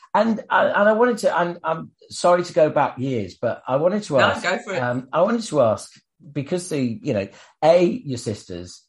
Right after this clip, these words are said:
Speaker 1: B, uh, you're in this, you know, you're in this genre,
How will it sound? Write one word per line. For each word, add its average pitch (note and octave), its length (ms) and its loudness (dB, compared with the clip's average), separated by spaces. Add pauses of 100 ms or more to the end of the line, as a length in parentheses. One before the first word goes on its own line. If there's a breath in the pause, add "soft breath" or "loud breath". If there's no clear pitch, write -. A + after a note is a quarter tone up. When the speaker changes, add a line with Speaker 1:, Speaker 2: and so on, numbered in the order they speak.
Speaker 1:
B, C3 460 -2 (340 soft breath)
uh, G#2 560 -2
you're E3+ 320 -2
in C3 120 0
this, - 300 -6
you C#3+ 140 -6
know, F2+ 80 -4
you're C#3+ 320 -6
in F3 100 -6
this A2 160 -6
genre, G2 640 -6